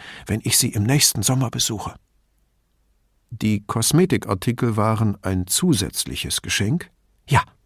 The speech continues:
sie sagte, die gebe sie mir weiter.“ Ihr Lächeln erstarb. „Ich will sie mit nach Hause nehmen. Hier brauche ich sie ja nicht.“ „Kann ich die mal sehen?“, fragte Brunetti. „Was?“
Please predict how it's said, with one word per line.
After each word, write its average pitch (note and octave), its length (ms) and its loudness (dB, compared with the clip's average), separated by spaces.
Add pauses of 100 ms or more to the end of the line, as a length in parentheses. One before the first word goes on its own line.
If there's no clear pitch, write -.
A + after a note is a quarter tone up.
(400)
sie B2 180 2
sagte, F#3+ 480 2 (160)
die C3+ 240 2 (100)
gebe A#2+ 360 2
sie G#2+ 200 0
mir A2 300 -4
weiter.“ - 380 -6 (1040)
Ihr D#2+ 160 -2
Lächeln F#2+ 540 -2
erstarb. - 640 -4 (840)
„Ich - 200 -8
will C#3+ 100 2
sie A#2+ 100 -2
mit G2 180 -8
nach F2+ 200 -8
Hause A2+ 280 -6
nehmen. - 260 -16 (500)
Hier A2+ 220 0
brauche B2 380 -2
ich - 180 -6
sie G#2 140 -6
ja G2 100 -10
nicht.“ G#2+ 340 -12 (1200)
„Kann A2 160 2
ich B2+ 120 4
die C#3+ 100 2
mal C3+ 180 6
sehen?“, A2+ 560 2
fragte - 420 -10
Brunetti. - 500 -10 (440)
„Was?“ - 420 2